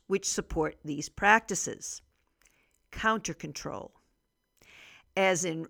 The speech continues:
religious, governmental, or psychotherapeutic control,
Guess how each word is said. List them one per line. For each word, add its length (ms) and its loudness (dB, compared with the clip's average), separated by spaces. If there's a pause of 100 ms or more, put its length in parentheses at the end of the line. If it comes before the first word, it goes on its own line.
religious, 720 2 (220)
governmental, 800 2 (300)
or 120 2
psychotherapeutic 1200 2
control, 600 2